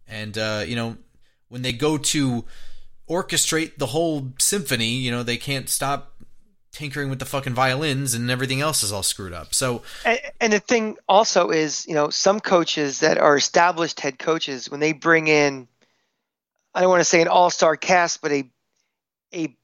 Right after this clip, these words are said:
Speaker 2: big name cast, like what this one is, there are more names and accomplishments on the head coaching level, but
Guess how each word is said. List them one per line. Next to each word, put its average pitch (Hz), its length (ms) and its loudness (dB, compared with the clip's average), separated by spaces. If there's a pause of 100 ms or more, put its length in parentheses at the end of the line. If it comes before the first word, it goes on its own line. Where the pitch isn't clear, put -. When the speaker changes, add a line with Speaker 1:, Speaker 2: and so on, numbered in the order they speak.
Speaker 2:
big 190 220 0
name 175 440 2
cast, - 520 -4
like - 160 -4
what 143 140 -8
this 151 200 0
one 139 280 -2 (160)
is, 170 340 2
there 170 120 2
are - 20 2
more 214 260 4
names 185 440 0
and 160 80 4
accomplishments 165 540 0
on - 40 -6
the 156 60 0
head 151 120 -2
coaching 175 380 0
level, 156 280 2
but 151 320 2